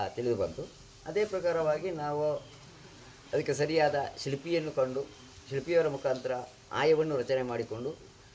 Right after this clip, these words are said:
ಅವರ ಹೇಳಿಕೆಯ ಪ್ರಕಾರವೇ ನಾವು ದೇವಸ್ಥಾನವನ್ನು, ಭಂಡಾರದ ಮನೆಯನ್ನು ಹಾಗೂ ನಾಗನಕಟ್ಟೆಯನ್ನು ನಿರ್ಮಾಣ ಮಾಡಿಕೊಂಡು ಬಂದಿದ್ದೇವೆ. ಅದೇ ಪ್ರಕಾರ ನಾವು ನಮ್ಮ ಸಮಾಜ ಬಾಂಧವರನ್ನು ಎಲ್ಲ ಒಟ್ಟುಗೂಡಿಸಿಕೊಂಡು, ಭಂಡಾರ ಮನೆಯ ಚಾರಿಟೇಬಲ್ ಟ್ರಸ್ಟ್,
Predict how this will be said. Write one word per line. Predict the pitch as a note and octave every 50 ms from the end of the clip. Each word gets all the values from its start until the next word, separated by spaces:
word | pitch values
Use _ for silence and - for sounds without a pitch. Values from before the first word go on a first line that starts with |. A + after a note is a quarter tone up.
| - - - - - - -
ಅವರ | A#2+ C3+ E3 E3+
ಹೇಳಿಕೆಯ | E3 C#3+ D3 D#3+ E3+ F3+ F3+ F#3 F3
ಪ್ರಕಾರವೇ | E3 E3 F3+ - C#3 C3 B2+ A#2+ C3 D3+ - - - -
ನಾವು | C3 C3 C3 C3 C3 - G#2+ G#2+
ದೇವಸ್ಥಾನವನ್ನು, | B2+ D3 E3+ E3 - - C#3+ B2+ B2 A#2 A#2+ B2 C#3 C#3 - - - -
ಭಂಡಾರದ | A2 A#2+ C3+ D#3+ D#3+ D#3+ D3+ D3
ಮನೆಯನ್ನು | C3+ C3 B2+ A#2+ A#2 A#2+ B2 A#2 G#2 - - -
ಹಾಗೂ | B2 C3 C3+ - B2 G#2+ - B2
ನಾಗನಕಟ್ಟೆಯನ್ನು | C3 C#3+ D3+ E3 D#3 C#3 C#3 B2+ C3+ C3 B2+ B2 A#2+ A#2+ A#2+ A2+ A2+ - - - -
ನಿರ್ಮಾಣ | A2 A#2 B2+ D3+ D3 C#3+
ಮಾಡಿಕೊಂಡು | C#3 C3 B2 B2 A#2+ B2 A#2 A2+
ಬಂದಿದ್ದೇವೆ. | G#2+ A2+ A#2 A#2 G2+ E2+ F2 G2+ - - - - - - - - - - - - - - - -
ಅದೇ | F#3 G#3 A3+ G#3
ಪ್ರಕಾರ | G3 G3 F#3+ F#3+ F#3 F3 F3+ F#3+ G3 F#3 - - - - - - - -
ನಾವು | - D3+ D#3 D#3+ D#3 D3+ C#3+ A#2+ - - - - - - - - - -
ನಮ್ಮ | D3 D3+ D#3 D#3+ D3+ C#3 - - -
ಸಮಾಜ | D3+ D#3 E3+ E3+ E3 D#3+
ಬಾಂಧವರನ್ನು | C#3+ C#3 C#3 C#3+ C#3+ C3+ C3 C3+ B2+ C3 C3 C3+ C3 - - - -
ಎಲ್ಲ | C3 C3+
ಒಟ್ಟುಗೂಡಿಸಿಕೊಂಡು, | B2 B2 C3 C3 E3+ D3 C#3+ C3+ A#2+ A2 - - A2+ G#2 A2+ C3+ D3 - - - - - - - - - - A#2
ಭಂಡಾರ | B2+ C#3 D#3 D#3+ E3 E3 E3 E3
ಮನೆಯ | D3+ C#3 C#3 C3+ C3+ C3+ C3 -
ಚಾರಿಟೇಬಲ್ | - A#2+ C3+ D3 C#3+ D#3 C#3+ C3+ B2+ A#2
ಟ್ರಸ್ಟ್, | A2+ A2+ G#2 - -